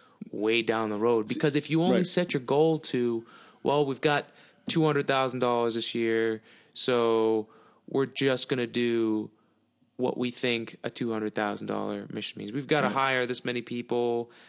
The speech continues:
Speaker 1: and this and that." You're just setting yourself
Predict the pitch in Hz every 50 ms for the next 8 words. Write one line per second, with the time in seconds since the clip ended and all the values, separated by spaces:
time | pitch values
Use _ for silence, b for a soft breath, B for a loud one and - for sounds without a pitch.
0 | B B - - 127 123 - - 123 120 117 117 - B B B B B B B
1 | B B B B B B _ _ _ _ - - _ - - - - 170 185 202
2 | 190 - - - 202 - - - - 226 226 226 226 208 185 151 143 - - 147
3 | 135 127 127 127 - - -